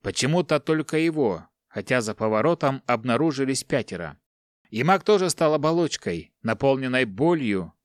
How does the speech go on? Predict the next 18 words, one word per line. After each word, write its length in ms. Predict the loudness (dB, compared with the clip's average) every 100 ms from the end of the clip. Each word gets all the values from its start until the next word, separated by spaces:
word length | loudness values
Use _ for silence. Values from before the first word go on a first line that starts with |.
| -6
криком 640 | 0 0 0 -2 -2 -6 _
и 100 | -8
смертью. 640 | -6 -4 -4 -4 -12 -14 -14 _ _ _ _ _ _ _ _ _ _ _
«Отпусти 1000 | -2 -2 -2 0 4 4 0 0 4 4
нас!» 680 | 4 0 0 -2 -6 -8 -14 _ -2
рыдала 460 | 0 4 4 4
ведьма. 500 | 4 0 0 -8 -10 _ _ _
«Ты 180 | 2 4
же 160 | 4
видишь, 540 | 4 2 2 0 0 2
он 240 | 4 6 4
умирает!» 840 | 4 4 6 6 6 4 2 -6 _ _ _ _ _ _ _ -18
«Да!» 680 | -14 -10 -4 0 0 -2 -6 -12 _ _ _
В 140 | -4
низком 500 | 2 2 4 0 0
голосе 460 | 4 4 4 2 -2
слышалась 580 | 0 0 0 0 0 2
радость. 460 | 0 0 -4 -12